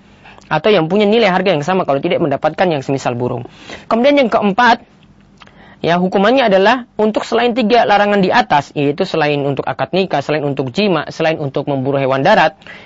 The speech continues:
Jadi misalnya tadi ada yang, uh, menutup kepalanya dengan pecis, ada yang memakai kaos dalam, ada yang memakai celana dalam, ada yang memotong kukunya, ada yang mencukur rambutnya. Maka nanti hendaklah dia membayar fidyah, yaitu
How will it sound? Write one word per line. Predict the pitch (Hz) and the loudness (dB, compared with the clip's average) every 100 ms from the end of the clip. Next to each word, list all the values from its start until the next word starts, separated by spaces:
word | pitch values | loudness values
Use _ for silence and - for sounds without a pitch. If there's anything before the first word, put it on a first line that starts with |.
| - | -10
Jadi | - 151 | -4 -2
misalnya | 165 143 165 165 | -2 -2 -2 0
tadi | 165 160 | 0 0
ada | 160 165 | 0 2
yang, | 156 135 120 - - - - - - - - - - | 4 2 -2 -10 -20 -20 -20 -20 -20 -20 -20 -8 0
uh, | 143 | 2
menutup | 139 143 151 170 | 2 0 0 -2
kepalanya | 147 151 165 180 | 0 2 4 4
dengan | 170 143 143 | 4 2 2
pecis, | 190 190 170 160 - | 2 2 2 0 0
ada | 151 151 | -2 0
yang | 165 147 | 0 0
memakai | 143 131 135 131 | -2 -2 -2 -2
kaos | 127 131 - | -2 -2 2
dalam, | 170 196 170 | 4 4 2
ada | 160 160 | 0 0
yang | 143 | 0
memakai | 135 127 139 139 | -2 -2 -2 -2
celana | 139 135 135 | -2 -2 -2
dalam, | 131 185 196 151 156 - - - | 0 2 2 0 -2 -10 -10 -4
ada | 156 | -2
yang | 165 135 | 0 -2
memotong | 127 127 135 131 | -2 -2 -4 -6
kukunya, | 139 165 214 165 - | -6 -2 0 -2 -4
ada | 156 170 | -2 0
yang | 156 135 131 - | 2 0 0 -4
mencukur | 147 139 147 - 135 | -4 -4 -4 -2 -2
rambutnya. | 131 165 202 170 147 165 _ - - - - - 202 | 0 -2 0 0 0 -2 _ -20 -20 -20 -20 -4 0
Maka | 233 311 | 2 2
nanti | 269 262 302 311 320 _ - - - - - - - | 2 2 4 2 0 _ -20 -20 -20 -20 -20 -12 -2
hendaklah | 214 262 294 247 214 | 2 2 4 2 2
dia | 233 | 2
membayar | 254 208 190 | 2 4 2
fidyah, | 185 202 254 269 | 2 0 2 2
yaitu | - 185 190 240 269 | 2 2 4 4 2